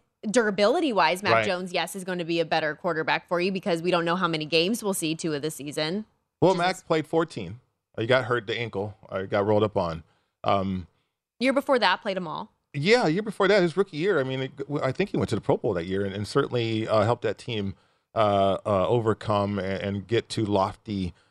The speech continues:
Speaker 2: uh, you know, results there. But I, I said currently, and I'm gonna put that in quotes. He is currently
Speaker 1: <laughs> Yes.
Speaker 2: the worst quarterback in the A F C conference when you factor in, um,
Speaker 1: I still think he's better than Ryan Tannehill, and I will stand firmly by that.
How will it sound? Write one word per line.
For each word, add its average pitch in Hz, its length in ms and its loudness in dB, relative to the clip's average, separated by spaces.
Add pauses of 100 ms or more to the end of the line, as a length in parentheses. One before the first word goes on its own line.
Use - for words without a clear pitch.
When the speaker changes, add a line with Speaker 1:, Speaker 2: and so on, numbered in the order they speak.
(200)
Speaker 2:
uh, 87 480 0 (300)
you 113 120 -8
know, 95 120 -2
results 104 560 0
there. 92 340 -6
But 113 240 0 (380)
I, 110 80 -2 (260)
I 135 80 4
said 156 260 2
currently, 104 520 0 (180)
and 117 100 -10
I'm 143 60 2
gonna 220 80 -6
put - 220 -2
that 135 140 4
in 90 60 -8
quotes. - 380 -2 (240)
He 147 140 0
is 151 100 4
currently 135 840 -2 (220)
Speaker 1:
<laughs> - 180 -12
Yes. 226 240 -2
Speaker 2:
the 147 180 4
worst 160 300 2
quarterback 135 540 2
in 120 100 -2
the 113 40 0
A 120 140 2
F 117 100 2
C 120 140 -6
conference 113 460 -2
when 117 100 -4
you 110 80 -6
factor 113 420 0
in, 101 280 -2 (340)
um, 104 420 2 (140)
Speaker 1:
I 226 80 0
still 311 260 2
think 285 240 -6
he's 233 160 -6
better 202 240 0
than 190 120 -6
Ryan 170 240 -2
Tannehill, 156 540 -6 (240)
and 170 120 -2
I 156 80 0
will 160 160 0
stand 165 340 -4
firmly 175 320 0
by 156 220 0
that. 151 320 -2